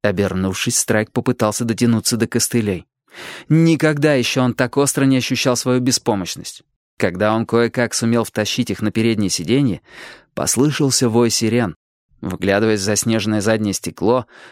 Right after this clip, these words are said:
он различил приближающуюся синюю мигалку. Полиция прибыла незамедлительно. Одноногий инвалид, он был бы только помехой. Бросив костыли на прежнее место, Страйк опять выругался.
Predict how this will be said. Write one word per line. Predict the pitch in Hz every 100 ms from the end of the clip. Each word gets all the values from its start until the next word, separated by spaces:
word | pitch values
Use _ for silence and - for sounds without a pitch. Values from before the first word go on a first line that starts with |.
| _ -
он | 175 160
различил | 139 120 120 139 135
приближающуюся | 117 104 98 87 110 110 104 - 101
синюю | - 101 98
мигалку. | 98 95 92 71 - - _ _ _ _
Полиция | 98 95 98 107 131 131
прибыла | 123 127 127 117 110
незамедлительно. | 113 120 127 117 101 90 87 87 - _ _ _ _ _ -
Одноногий | 120 139 143 156 139 139
инвалид, | 139 135 139 156 - - - -
он | 143 147 143
был | 160 151
бы | 151
только | - 175 156 -
помехой. | 127 135 127 113 95 - - _ _ _ _
Бросив | - - 101 - -
костыли | 101 - 104 104
на | 101
прежнее | 107 107 101 90
место, | 104 143 - 135
Страйк | 120 - 92 101 110 113
опять | 113 92 98
выругался. | 87 92 85 78 62 - -